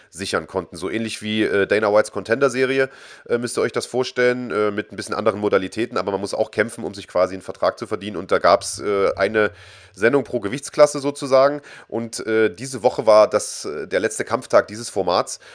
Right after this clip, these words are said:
Und, äh, der stand unter dem Motto nicht eine Gewichtsklasse, sondern Second Chance. Das heißt, da sind Leute angetreten, die, äh, schon mal in der P F L waren, rausgeflogen sind, äh, aufgrund sozusagen von Erfolglosigkeit oder anderen Gründen und die jetzt sich nochmal versuchen konnten. Und,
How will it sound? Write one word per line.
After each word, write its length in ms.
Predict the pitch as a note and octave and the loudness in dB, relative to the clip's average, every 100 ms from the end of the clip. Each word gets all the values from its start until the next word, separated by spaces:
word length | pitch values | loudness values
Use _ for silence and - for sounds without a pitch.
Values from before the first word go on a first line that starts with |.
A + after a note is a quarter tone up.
| - _ | -20 _
Und, 420 | G2+ A2 G#2+ - | -8 -8 -8 -4
äh, 320 | G#2+ A2 G#2+ | 0 4 4
der 140 | G2 G#2 | 4 2
stand 240 | - A#2+ | 2 -4
unter 180 | B2 A2+ | -4 -6
dem 140 | G2+ | -4
Motto 340 | G2 A2+ B2+ A#2 | -4 -2 -2 -4
nicht 180 | A2+ - | -6 -6
eine 140 | G2+ | -6
Gewichtsklasse, 480 | F2+ G#2+ - C3 A#2+ | -6 -12 -2 -2 0
sondern 220 | A2 G2+ | -4 -4
Second 360 | - B2+ - - | -4 -6 -6 -4
Chance. 340 | B2 F#2+ E2 | 0 0 0
Das 80 | - | -4
heißt, 140 | F#2+ | -2
da 60 | F#2+ | -4
sind 160 | F#2+ | -2
Leute 240 | F#2 G2+ - | -2 -2 -4
angetreten, 520 | G2+ F#2 G#2+ G2 G2+ | -6 -10 -10 -12 -12
die, 260 | F#2+ F#2+ - - - - | -10 -10 -10 -16 -20 -6
äh, 140 | F#2+ F#2 | -4 -2
schon 200 | A2+ A2+ | 0 0
mal 120 | G#2 | 2
in 80 | G#2 | 2
der 100 | G2 | 2
P 160 | G#2+ | 0
F 80 | G#2+ | -2
L 160 | G2 E2+ | 0 2
waren, 340 | F2+ A#2 C3+ _ _ - E2 | 4 2 -2 _ _ -10 -4
rausgeflogen 520 | G#2 - - A2+ G#2+ | -4 -4 -6 -6 -6
sind, 260 | A#2 A2 | -10 -10
äh, 80 | F#2+ F2 - - | -12 -12 -16 -10
aufgrund 500 | - G2 - G#2 G2 | -6 -6 -4 -6 -6
sozusagen 480 | - F#2 G2+ F#2+ G2 | -12 -12 0 2 2
von 100 | G#2 | -2
Erfolglosigkeit 720 | E2+ A2 A2+ A2 G#2+ G#2+ G2+ | -2 -2 -4 -6 -2 0 0
oder 160 | G2+ F#2 | 0 0
anderen 180 | G#2+ | -2
Gründen 280 | G2 A2 A2 | -4 -8 -8
und 200 | D#2+ F#2+ | -10 -10
die 220 | F#2+ F#2+ | -14 -4
jetzt 220 | F2+ - - | -2 -2 -6
sich 160 | F#2+ | -8
nochmal 260 | G2+ F#2 F#2 | -8 -2 -4
versuchen 1040 | - F#2 - - - - - - G#2+ C3 | 0 0 0 -8 -20 -20 -12 -10 -10 -12
konnten. 340 | A2+ G2 G2 F#2+ | -6 -6 -6 -12
Und, 300 | F#2 - | -12 -12